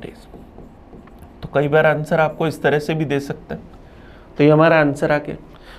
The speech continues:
हमने क्या करा, इनका एलसीएम ले लिया, फ़ाइव, एट फ़ाइव जा फ़ोर्टी प्लस फ़ोर, फ़ोर्टी फ़ोर बाय फ़ाइव days। Clear है क्या?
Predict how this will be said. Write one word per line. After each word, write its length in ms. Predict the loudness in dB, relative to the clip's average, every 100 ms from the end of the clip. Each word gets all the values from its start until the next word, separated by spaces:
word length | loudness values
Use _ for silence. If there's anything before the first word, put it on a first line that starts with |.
| -4
हमने 260 | 2 4 6
क्या 160 | 4 4
करा, 180 | 2 2
इनका 220 | 2 2
एलसीएम 340 | 2 0 -2
ले 100 | -2
लिया, 180 | 0 -2
फ़ाइव, 300 | -2 -4 -4 -2
एट 180 | -4 0
फ़ाइव 220 | 0 0
जा 120 | -2
फ़ोर्टी 340 | -2 -4 -2 -4
प्लस 280 | -2 -2 0
फ़ोर, 260 | -2 -2 -4 -20 -20 -2
फ़ोर्टी 280 | 0 2 0
फ़ोर 220 | 2 0
बाय 260 | 2 0 -2 -10 -2
फ़ाइव 200 | 0 0 -6
days। 240 | -14 -18 -20 -2
Clear 260 | 2 4 2
है 60 | -2
क्या? 160 | -8